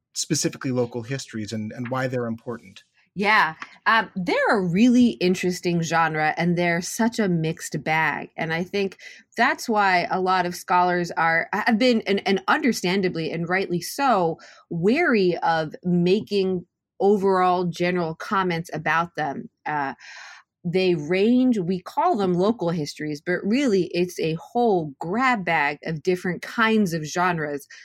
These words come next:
Speaker 2: that we lump together under this umbrella of local history. So they run the gamut from biographical dictionaries, which are name by name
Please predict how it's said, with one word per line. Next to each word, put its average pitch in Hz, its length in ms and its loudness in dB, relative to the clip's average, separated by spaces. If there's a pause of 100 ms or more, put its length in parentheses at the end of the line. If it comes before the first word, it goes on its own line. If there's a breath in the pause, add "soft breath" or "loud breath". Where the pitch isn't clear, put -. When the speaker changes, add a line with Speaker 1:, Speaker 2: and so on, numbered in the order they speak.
(160 loud breath)
Speaker 2:
that 175 160 -2
we 185 140 2
lump 170 320 0
together 156 640 -4
under 156 280 -4
this 151 240 -8
umbrella 147 500 -4
of 147 160 -12
local 143 360 -8
history. 131 500 -12 (100)
So 165 400 -4 (320 loud breath)
they 175 140 2
run 185 220 0
the 180 100 2
gamut 175 640 0
from 156 540 -4 (200 soft breath)
biographical 185 920 -2
dictionaries, 220 920 -2
which 165 260 -6
are 151 400 -2 (280)
name 175 380 2
by 175 180 0
name 160 380 -2